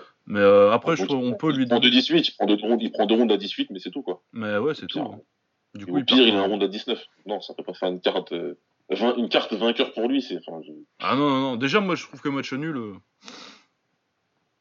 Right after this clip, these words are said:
Speaker 1: match nul, c'est scandaleux.
Speaker 2: Déjà, match nul, c'est trop. J'ai vu des
Speaker 1: Ouais.
Speaker 2: mecs intelligents, comme tu dis, qui ont un avis,
Speaker 1: Ouais.
Speaker 2: euh, plutôt, euh, euh, qui, un avis à valeur sur Twitter, euh,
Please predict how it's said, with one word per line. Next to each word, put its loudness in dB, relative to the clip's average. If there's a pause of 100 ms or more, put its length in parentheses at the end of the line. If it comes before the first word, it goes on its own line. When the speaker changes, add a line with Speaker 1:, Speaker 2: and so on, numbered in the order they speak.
(340)
Speaker 1:
match -16
nul, -10
c'est -16
scandaleux. -12
Speaker 2:
Déjà, 6
match 2
nul, 0
c'est 0
trop. 0
J'ai -6
vu -4
des 2
Speaker 1:
Ouais. 4
Speaker 2:
mecs 2
intelligents, 0
comme -6
tu -10
dis, -10
qui -16
ont -10
un -8
avis, -6
Speaker 1:
Ouais. -10
Speaker 2:
euh, -10
plutôt, -4
euh, -8 (880)
euh, 2 (100)
qui, -10
un 0
avis 2
à 4
valeur 4 (180)
sur -14
Twitter, -4 (360)
euh, -8